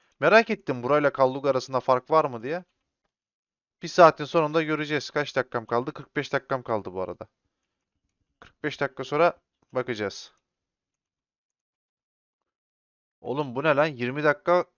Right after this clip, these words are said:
kaldı farmın bitmesine. Aynen. Hiçbir şey atmadı. Niye atmıyor? Kalluga gene atıyordu. Kalluga gene atıyordu. Burası hiçbir şey atmıyor.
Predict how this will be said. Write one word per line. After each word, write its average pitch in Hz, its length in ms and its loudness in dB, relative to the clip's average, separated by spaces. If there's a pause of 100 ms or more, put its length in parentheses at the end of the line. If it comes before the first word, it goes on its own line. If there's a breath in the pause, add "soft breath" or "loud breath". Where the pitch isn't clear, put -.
kaldı 120 340 2
farmın 117 460 -2
bitmesine. 131 580 -6 (600)
Aynen. 120 320 -6 (1400)
Hiçbir - 280 -14
şey 170 180 4
atmadı. 190 500 0 (1500)
Niye 131 220 -4
atmıyor? 190 440 0 (1300)
Kalluga 147 460 -2
gene 170 220 -4
atıyordu. 190 580 -6 (2000)
Kalluga 113 400 -8
gene 151 200 -6
atıyordu. 185 360 -6
Burası 135 280 -8
hiçbir - 220 -14
şey 214 160 0
atmıyor. 123 440 -6